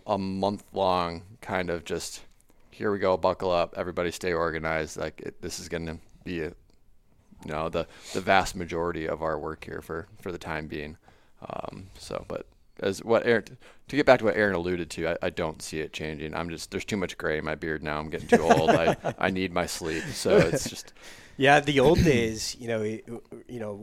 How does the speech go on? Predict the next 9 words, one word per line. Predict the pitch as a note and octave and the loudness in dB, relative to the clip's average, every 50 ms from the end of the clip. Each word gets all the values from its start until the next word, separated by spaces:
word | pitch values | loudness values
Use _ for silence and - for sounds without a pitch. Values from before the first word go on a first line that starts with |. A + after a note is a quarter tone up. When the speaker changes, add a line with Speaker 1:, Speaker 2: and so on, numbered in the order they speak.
| G#2+ - | -14 -12
Speaker 2:
whether | A2 A2 A#2 A2+ A2 | -8 -6 -4 -4 -4
we're | G#2+ G#2 | -4 -4
posting | - - C3+ B2 - - G2+ | -6 -4 -4 -4 -4 -6 -10
photo | - - - A#2 A#2+ B2+ B2+ | -10 -6 -4 -2 -2 -2 0
galleries | A#2+ A#2+ B2 A#2+ B2 B2 A#2+ A#2+ A#2+ A2+ | 0 2 2 2 2 0 0 -2 -2 -4
and | G#2+ G#2+ A2 A2 G2 - | -6 -10 -12 -14 -14 -14
writing | G2+ G#2 A2 A2+ A2+ A2+ | -12 -12 -12 -12 -12 -10
captions, | - B2+ A2+ A2 A2 - - - A2 G#2+ G#2+ G#2 G2+ - - - - - | -6 -4 -4 -4 -4 -8 -12 -14 -14 -14 -14 -16 -16 -16 -16 -16 -16 -16
uh, | - G#2 G#2 G#2 | -16 -16 -16 -16